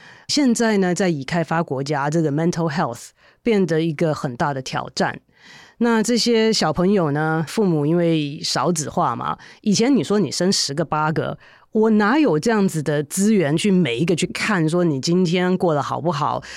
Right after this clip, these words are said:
诶，你这个，呃，现在精神状态如何？诶，你是不是有学习障碍？没啦，吃饱穿暖就已经很谢天谢地了。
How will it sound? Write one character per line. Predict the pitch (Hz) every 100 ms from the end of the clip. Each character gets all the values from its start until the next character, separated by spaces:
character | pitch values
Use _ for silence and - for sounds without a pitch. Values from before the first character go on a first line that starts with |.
| -
诶， | 156 170 240 277
你 | 202 156
这 | 160 220
个， | 214 196 175 - -
呃， | 190
现 | 175 240
在 | 226
精 | 262 262
神 | 180 160
状 | 214 170
态 | 170 165
如 | 143 147
何？ | 151 127 143 -
诶， | - 285
你 | 262
是 | 196 247
不 | 233
是 | 226
有 | 160
学 | - 160
习 | 170 151
障 | 147 180 135
碍？ | 156 135 - - -
没 | 196 196 240
啦， | 240 185
吃 | - 254
饱 | 208 160
穿 | 202 220
暖 | 214 170 156
就 | 165 180
已 |
经 | 156 208 214
很 | - 175 139
谢 | - 175
天 | 180
谢 | 175 185 143
地 | 165 123
了。 | 131 160